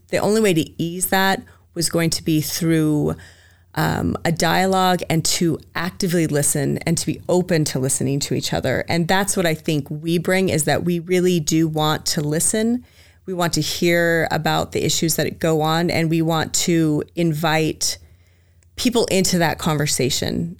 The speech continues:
um, whether it's via social media. We'll, we will also have conversations going on there, so you can participate,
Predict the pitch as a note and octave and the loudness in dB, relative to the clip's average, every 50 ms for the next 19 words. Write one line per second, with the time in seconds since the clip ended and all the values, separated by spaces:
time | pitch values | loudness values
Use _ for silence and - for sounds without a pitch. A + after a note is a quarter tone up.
0 | - - D#3+ D#3 D#3 D#3 - D#3 D#3 D#3+ - D#3 F3 - - E3+ G3 F#3+ F3+ F#3+ | -6 -2 0 0 0 0 0 0 0 0 0 -2 -4 -6 -4 0 0 2 2 4
1 | F3+ F3 E3+ - - - E3+ D#3+ F3+ E3 E3 E3 - E3+ D#3+ - - D#3+ D#3 D#3 | 4 2 2 0 -2 -4 -2 0 2 2 2 2 2 0 0 0 0 0 0 0
2 | D#3 E3 F3+ F#3+ G3 F#3 E3 D#3+ D#3 D#3 D3+ - - - E3 E3+ E3 E3 D#3+ D#3+ | 2 2 2 2 2 2 2 2 2 2 0 0 -2 -2 -2 -2 -4 -4 -6 -4
3 | - - D#3+ D#3+ D#3 - F3+ E3+ D#3 E3+ D#3 - - F3 E3 D#3+ D#3+ D#3+ - D#3+ | -2 0 0 0 0 0 0 2 2 0 0 0 0 -2 0 0 0 0 0 0
4 | D#3 - - D#3+ D#3 - - D#3 D#3 D3+ D3 D3 D3 D3+ D3+ F#3 A3+ A#3 - - | 0 0 0 0 0 0 0 0 0 0 0 0 2 2 2 2 2 0 0 0
5 | E3+ D#3+ D#3 - - D#3+ E3 D#3 - - G#3 - - - G3+ F#3 F3 E3 - | 2 0 0 0 -2 -4 -4 -4 -4 -2 -2 -2 -2 0 0 2 2 0 0